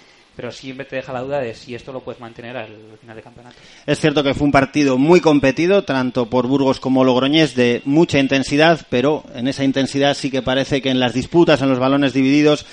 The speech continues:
Speaker 2: el Burgos en, en, en la mayoría de ocasiones salía con cierta ventaja. Y bueno, el gol fue en el minuto cuarenta, que viene a demostrar un poco lo que es este Burgos de Pachi Salinas. Es un balón, eh, puesto prácticamente desde la frontal de su propio área por parte de Saizar, el guardameta del Burgos.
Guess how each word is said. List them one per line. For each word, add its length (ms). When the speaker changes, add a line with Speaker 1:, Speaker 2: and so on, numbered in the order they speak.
Speaker 2:
el 120
Burgos 540
en, 360
en, 220
en 100
la 100
mayoría 320
de 80
ocasiones 560
salía 420
con 280
cierta 340
ventaja. 560
Y 60
bueno, 180
el 80
gol 220
fue 160
en 60
el 100
minuto 300
cuarenta, 440
que 120
viene 200
a 60
demostrar 480
un 100
poco 220
lo 80
que 80
es 60
este 200
Burgos 340
de 100
Pachi 260
Salinas. 500
Es 160
un 140
balón, 460
eh, 240
puesto 380
prácticamente 520
desde 260
la 100
frontal 420
de 60
su 140
propio 260
área 160
por 180
parte 240
de 120
Saizar, 340
el 100
guardameta 520
del 100
Burgos. 480